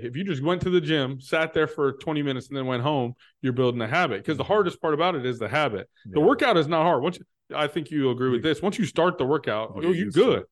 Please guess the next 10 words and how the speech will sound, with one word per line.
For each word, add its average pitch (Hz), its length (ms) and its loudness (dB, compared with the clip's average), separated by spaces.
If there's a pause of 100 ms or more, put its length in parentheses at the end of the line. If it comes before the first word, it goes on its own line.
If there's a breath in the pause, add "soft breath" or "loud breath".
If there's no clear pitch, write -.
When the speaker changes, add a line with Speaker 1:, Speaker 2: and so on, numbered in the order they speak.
(120)
Speaker 2:
Yeah. 92 240 -10 (100)
Speaker 1:
But, 165 200 4 (260)
but 127 260 -2
getting 180 340 4
to 180 100 0
the 165 120 0
gym, 151 600 -2 (140)
getting 151 260 2
your 147 140 -2
mind 143 560 -4